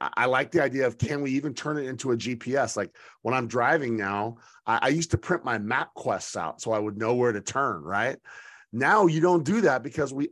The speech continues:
as modern drivers, we have a G P S telling us where to go. I, I, I believe there's a, a, a, that's a metaphor for what data can do for salespeople if we let it. So I'll shut up. I,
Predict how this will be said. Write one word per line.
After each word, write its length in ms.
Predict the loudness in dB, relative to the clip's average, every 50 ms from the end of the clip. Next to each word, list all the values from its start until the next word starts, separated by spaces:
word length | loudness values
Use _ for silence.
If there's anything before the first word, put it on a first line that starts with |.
| -4
as 180 | -6 -6 -6 -6
modern 420 | -2 0 2 2 2 2 0 -4
drivers, 760 | -2 -2 0 0 0 0 2 2 2 0 0 -4 -8 -16 -20 _ _ _ _ _ -8
we 140 | -4 0
have 160 | 0 2 2 2
a 60 | 0
G 180 | 0 -2 -2
P 180 | -2 2 2 4
S 180 | 4 4 2 -4
telling 380 | -4 -2 0 2 2 2 0
us 160 | -4 -6 -4
where 140 | -2 -2 -2
to 80 | -2 0
go. 260 | 0 0 2 2 2
I, 160 | 0 0 -2 -2
I, 120 | -6 -6 -6 -4
I 60 | -6
believe 500 | -4 -2 -2 0 2 2 0 0 0 0
there's 240 | 0 0 0 2 0
a, 220 | -2 -2 -2 -6 -8 _ _ -12
a, 140 | -8 -8 -8 -8 -8
a, 360 | -8 -6 -6 -6 -6 -8 -12 _ _ _ -20 -20 -20 -20 _ _ -12
that's 140 | -10 -4 -4
a 80 | -4
metaphor 540 | -2 2 2 2 2 2 0 0 0 0 0
for 100 | 0 -2
what 220 | -2 -2 -2 -2 -2
data 260 | -2 0 0 0 -4
can 220 | -6 -6 -8 -6
do 160 | -2 -2 -2
for 180 | -2 -2 -4 -4
salespeople 720 | -4 0 2 2 2 2 0 -2 -6 -8 -6 -6 -8 -6 -4
if 200 | -4 -6 -4 -4
we 100 | -4 -2
let 220 | 0 0 0 -2
it. 100 | -4 -4
So 100 | -2 -2
I'll 60 | -2
shut 300 | -2 -2 0 0 2 2
up. 120 | 2 2 0
I, 140 | -2 -4